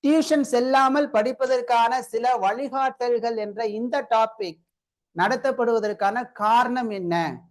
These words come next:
தெரியணுமா இல்லையா? ஏன் இந்த உஸ்தாத் திடீர்னு இந்த டாபிக் எடுத்து நடத்துனாங்க? அதுக்கு ஒரு ஐந்து விதமான ரீசன் இருக்குது. எத்தனை ரீசன்மா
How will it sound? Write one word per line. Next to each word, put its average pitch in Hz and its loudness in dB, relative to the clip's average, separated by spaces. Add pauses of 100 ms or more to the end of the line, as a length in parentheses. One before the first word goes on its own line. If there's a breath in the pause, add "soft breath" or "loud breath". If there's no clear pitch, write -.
(180)
தெரியணுமா 220 0
இல்லையா? 208 0
ஏன் 233 -4
இந்த 240 -2
உஸ்தாத் 214 -2 (460)
திடீர்னு 262 2
இந்த 233 0
டாபிக் 220 -2
எடுத்து 208 -4
நடத்துனாங்க? 165 0 (340)
அதுக்கு 247 0
ஒரு 214 4
ஐந்து 226 0
விதமான 202 -2
ரீசன் 202 -8
இருக்குது. 131 -16 (360)
எத்தனை 214 -2
ரீசன்மா 226 -2